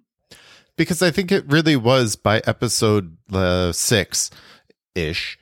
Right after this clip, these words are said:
that they started to gel and, and find their voice and push the boundaries and figure out where they could fall in the social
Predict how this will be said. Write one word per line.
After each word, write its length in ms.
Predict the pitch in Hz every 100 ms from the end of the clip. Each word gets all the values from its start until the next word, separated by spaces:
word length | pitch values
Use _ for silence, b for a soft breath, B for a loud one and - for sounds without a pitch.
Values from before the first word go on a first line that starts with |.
| _ 110 104
that 160 | 120 -
they 100 | 120
started 520 | - - 131 131 127
to 260 | - 135 110
gel 520 | - 107 95 113 131
and, 220 | 95 87 -
and 240 | 98 95 87 - - _
find 460 | - 101 113 117 98
their 260 | 104 98
voice 520 | 87 98 98 107 - 90
and 260 | 82 82
push 240 | - 120 -
the 120 | 113
boundaries 920 | 87 98 107 98 120 113 92 98 - _ _ -
and 160 | 95
figure 300 | - 127 104
out 140 | 104 85
where 200 | 95 104
they 140 | 104
could 200 | - 95
fall 380 | - 147 101 78
in 140 | 80
the 140 | 82 80
social 720 | - 101 98 - 104 95